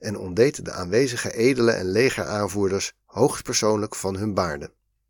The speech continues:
Nu was het niet gebruikelijk om in Moskou de tsaar tegen te spreken, dus die avond verliet een groot aantal notabelen gladgeschoren het gebouw.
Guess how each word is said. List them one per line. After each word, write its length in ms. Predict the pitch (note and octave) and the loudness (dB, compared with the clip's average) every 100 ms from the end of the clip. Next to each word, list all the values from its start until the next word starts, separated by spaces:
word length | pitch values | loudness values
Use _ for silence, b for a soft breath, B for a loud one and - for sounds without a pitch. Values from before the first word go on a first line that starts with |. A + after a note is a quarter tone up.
| _ _ _ B B B B B _ | _ _ _ B B B B B _
Nu 140 | G2+ | -6
was 120 | G2+ | -4
het 100 | F2 | -2
niet 140 | A2 A#2 | -4 -2
gebruikelijk 640 | E2+ F#2+ A2+ B2 F#2 F2 | -4 0 2 2 0 -6
om 140 | - F2+ | -8 -8
in 100 | F#2 | -6
Moskou 360 | G#2 - G2 | -4 -2 -2
de 100 | F#2 | -2
tsaar 320 | F2+ - G2 F#2+ | -2 -2 -2 0
tegen 320 | A#2 A2+ - | 2 2 0
te 100 | - | -8
spreken, 520 | - G2+ F2 D#2+ A#2 B2 B B B | -8 -4 -6 -6 -8 -10 B B B
dus 160 | G2 F#2+ | -6 -2
die 180 | G#2+ - | -2 2
avond 400 | B2+ C3 B2 - | 0 0 -6 -4
verliet 300 | G2+ A#2+ - | -2 -2 -4
een 100 | - | -4
groot 340 | - B2 B2+ | 2 2 2
aantal 340 | A2+ A2+ A2+ | -4 -4 -2
notabelen 720 | G2+ F2+ G2 G2 F#2+ F#2+ G2 _ | -4 -4 -4 -2 -2 -2 -4 _
gladgeschoren 920 | - A2+ C3 - G2+ - G#2+ F#2+ F#2 | -6 -2 -2 -4 -6 -2 0 0 -4
het 140 | F2+ | -8
gebouw. 420 | - F#2+ D#2+ - | -8 -10 -10 -14